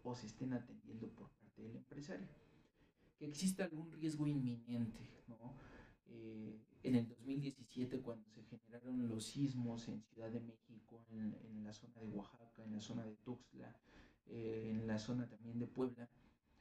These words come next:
muchos centros de trabajo quedaron afectados por el sismo, por una cuestión estructural. Entonces, la Secretaría del Trabajo detectó estos inmuebles y generó visitas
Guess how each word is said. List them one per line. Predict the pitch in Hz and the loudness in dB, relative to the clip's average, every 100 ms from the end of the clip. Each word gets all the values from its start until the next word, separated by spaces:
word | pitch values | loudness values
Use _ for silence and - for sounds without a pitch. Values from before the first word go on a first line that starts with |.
| - - | -18 0
muchos | 151 151 180 | 4 4 2
centros | 160 151 147 | -2 -2 -4
de | 135 | -4
trabajo | 120 113 123 135 | -6 -10 -6 -4
quedaron | 123 117 120 - | 0 2 0 -4
afectados | - 104 - 120 117 107 | -12 -20 -10 -4 -4 -4
por | - 107 | -6 -10
el | 104 | -10
sismo, | - 127 113 107 - - - | -8 -6 -4 -4 -8 -16 -14
por | - 110 | -6 2
una | 120 113 | 2 2
cuestión | 104 - 117 | -2 -4 -14
estructural. | - - - - 110 - - - - - _ | -16 -14 -14 -8 -10 -10 -16 -20 -20 -20 _
Entonces, | 165 143 135 135 131 123 | -4 4 6 4 -4 -4
la | 110 | -2
Secretaría | 113 104 113 110 110 127 | -2 -4 -6 -8 -8 -4
del | 135 | -4
Trabajo | 139 117 110 - 113 | -4 -12 -18 -10 -6
detectó | 113 107 113 104 - 147 147 | -4 -4 -4 -4 2 6 8
estos | 139 - 127 - | 6 2 -8 -10
inmuebles | 117 117 120 123 - _ _ _ - | -2 0 0 -2 -12 _ _ _ -16
y | 139 | -2
generó | 123 127 247 151 | 4 6 4 2
visitas | 156 147 - 156 139 143 143 | -4 -4 -6 -8 0 2 2